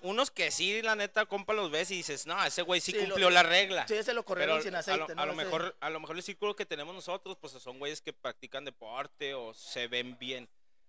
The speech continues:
Speaker 1: Pero en, en cuestión de madurez, güey, pues ya, como te decía, por eso hice este podcast, porque quiero tener charlas, güey, así. Ahorita me decías, "¿Y qué vamos a hablar?" Y que, "Tú vas a ser Jorge y yo voy a ser Calcio", y ya, o sea,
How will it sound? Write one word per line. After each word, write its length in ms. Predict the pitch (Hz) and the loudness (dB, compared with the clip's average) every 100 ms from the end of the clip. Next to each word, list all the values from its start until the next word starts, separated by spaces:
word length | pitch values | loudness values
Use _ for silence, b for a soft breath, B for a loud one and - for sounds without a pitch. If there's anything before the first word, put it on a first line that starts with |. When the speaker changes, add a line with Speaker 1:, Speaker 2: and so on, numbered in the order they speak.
| - | -12
Speaker 1:
Pero 240 | - 151 156 | -4 -2 -2
en, 60 | 160 | -6
en 80 | 165 | -8
cuestión 320 | 165 - 170 | -8 -6 -6
de 40 | 185 | 0
madurez, 520 | 208 185 170 226 214 | 0 2 2 2 2
güey, 180 | 202 190 | -2 -2
pues 200 | 151 139 | -4 -4
ya, 340 | 135 135 135 - | -2 -2 -6 -12
como 180 | 151 151 | -14 -10
te 100 | 139 | -8
decía, 460 | 127 151 160 143 - | -8 -4 -4 -4 -6
por 160 | 143 135 | -4 -2
eso 260 | 131 175 | 0 0
hice 220 | 165 151 | 0 -2
este 200 | 165 - 165 | -4 -4 -2
podcast, 420 | 156 160 170 156 | -2 -2 -4 -6
porque 240 | 143 131 | -10 -10
quiero 380 | - 127 160 165 - | -8 -4 -2 -4 -8
tener 300 | - 131 131 | -10 -6 -6
charlas, 500 | - 160 170 180 180 | -2 0 0 -2 -4
güey, 160 | 175 160 | -2 -2
así. 340 | 135 - 196 | -2 -6 -6
Ahorita 180 | 190 180 | -4 -4
me 80 | 185 | -4
decías, 340 | 170 175 151 - - | -2 -2 -4 -10 -20
"¿Y 60 | - | -12
qué 80 | 165 | -8
vamos 180 | 185 208 | -6 -6
a 60 | |
hablar?" 320 | 170 170 208 202 | -6 -2 -2 -4
Y 40 | |
que, 140 | 170 - - - - - | -10 -10 -12 -12 -20 -10
"Tú 80 | 160 | 0
vas 160 | 202 | 0
a 80 | 233 | 0
ser 160 | 233 220 | -2 -2
Jorge 360 | 196 226 240 | 2 0 0
y 40 | 226 | -2
yo 100 | 208 | 0
voy 140 | 202 | 0
a 40 | 208 | -2
ser 200 | 214 196 | -4 0
Calcio", 520 | 196 214 - 226 226 | 0 0 0 2 2
y 220 | 185 151 | 2 -4
ya, 280 | 143 196 214 196 | -10 -12 -12 -14
o 80 | |
sea, 180 | 175 175 | -6 -6